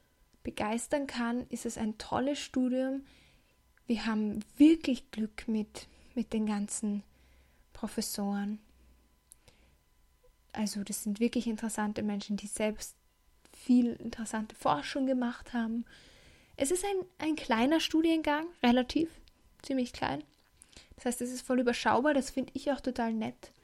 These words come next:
Irgendwie, weil man die Leute dann einfach schon kennt, weil es nicht so überlaufen ist. Es ist einfach,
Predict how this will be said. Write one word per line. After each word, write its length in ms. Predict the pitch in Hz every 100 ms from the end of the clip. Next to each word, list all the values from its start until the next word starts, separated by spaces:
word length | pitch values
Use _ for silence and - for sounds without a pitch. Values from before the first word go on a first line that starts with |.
| - - _ _
Irgendwie, 360 | 247 247 254
weil 120 | 240 208
man 180 | 214
die 80 | 214
Leute 340 | 214 226 226 247
dann 140 | 233
einfach 360 | 233 233 233 - _ _ _ _ _ _
schon 240 | - 247 -
kennt, 680 | - 220 214 214 214 214
weil 140 | - 220
es 100 | 214
nicht 180 | 247 -
so 80 | 262
überlaufen 640 | 240 220 196 214 - 226
ist. 200 | 214 214
Es 160 | 226
ist 80 | -
einfach, 280 | 240 247 -